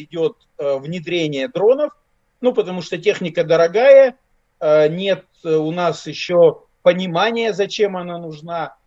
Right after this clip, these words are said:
Мы первое видео про дроны снимали лет, наверное, семь назад, э, может быть, путаю, на выставке. <laughs> Я сказал,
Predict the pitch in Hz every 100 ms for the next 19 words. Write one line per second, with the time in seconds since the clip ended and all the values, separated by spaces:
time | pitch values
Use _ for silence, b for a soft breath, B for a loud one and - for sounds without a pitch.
0 | _ _ 160 170 220 208 190 185 196 175
1 | 175 165 180 175 180 214 226 190 160 175
2 | 175 190 190 175 165 _ _ _ _ _
3 | - 151 185 180 - 170 175 170 170 165
4 | 156 - _ _ _ _ _ _ _ -
5 | - - 202 185 156 156 156 170 240 247
6 | _ _ _ _ _ _ 151 135 135 139
7 | 151 143 147 - 175 160 143 110 b b
8 | _ 160 180 214 - 151 - 113 98 _
9 | _ _ _ _ - - 156 147 139 131
10 | 131 156 165 - 165 156 165